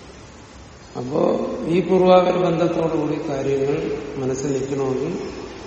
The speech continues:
ഏകാഗ്രതയോടുകൂടി ഇരിക്കണമെന്നുണ്ടെങ്കിൽ മറ്റ് ഡിസ്ട്രാക്ഷൻസ് ഒന്നും വരാൻ പാടില്ല. എന്നാൽ നടക്കില്ല. അപ്പൊ നി-, എന്ത് പറഞ്ഞുവെന്ന് നിങ്ങൾക്കും ബോധമില്ല. നിങ്ങളോട് ചോദിച്ചാൽ നിങ്ങളെയൊന്നും മനസ്സിലാക്കാൻ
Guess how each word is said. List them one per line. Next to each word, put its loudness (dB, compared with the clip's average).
ഏകാഗ്രതയോടുകൂടി 4
ഇരിക്കണമെന്നുണ്ടെങ്കിൽ 0
മറ്റ് 0
ഡിസ്ട്രാക്ഷൻസ് 0
ഒന്നും 2
വരാൻ 2
പാടില്ല. -4
എന്നാൽ -2
നടക്കില്ല. -2
അപ്പൊ -12
നി-, 0
എന്ത് 4
പറഞ്ഞുവെന്ന് 6
നിങ്ങൾക്കും 4
ബോധമില്ല. 4
നിങ്ങളോട് 2
ചോദിച്ചാൽ 0
നിങ്ങളെയൊന്നും 2
മനസ്സിലാക്കാൻ -6